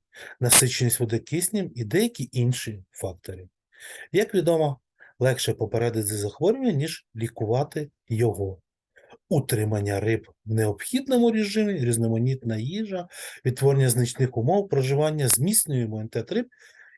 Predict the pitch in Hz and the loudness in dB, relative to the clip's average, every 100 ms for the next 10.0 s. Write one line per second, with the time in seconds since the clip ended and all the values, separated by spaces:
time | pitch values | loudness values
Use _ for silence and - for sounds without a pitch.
0 | - 247 220 196 139 123 113 151 147 123 | 0 4 4 4 2 2 0 0 0 -2
1 | 120 117 123 110 110 - 110 113 101 123 | -2 0 0 0 -6 -8 -14 -8 0 2
2 | 117 - 101 101 95 90 87 85 _ _ | 2 -4 -6 -6 -6 -12 -14 -16 _ _
3 | _ - - - _ 131 240 285 120 110 | _ -20 -20 -20 _ -2 -2 0 0 2
4 | 113 - 113 104 104 113 - - 110 104 | -2 -2 -4 -4 0 0 0 -10 -6 -2
5 | 135 160 196 202 _ _ - - - 160 | -2 -4 -8 -10 _ _ -20 -14 -6 0
6 | 123 - - 147 180 196 226 160 117 110 | 4 4 4 0 -2 -2 0 2 2 2
7 | 117 110 110 104 165 214 _ 131 117 110 | 0 0 -2 0 0 0 _ 0 0 -2
8 | 107 113 - 110 107 - 180 220 - 185 | -8 -10 -12 -4 -4 0 0 0 0 -2
9 | 147 117 117 120 135 180 208 202 196 196 | -2 -2 -2 0 -2 -2 -4 -6 -4 -6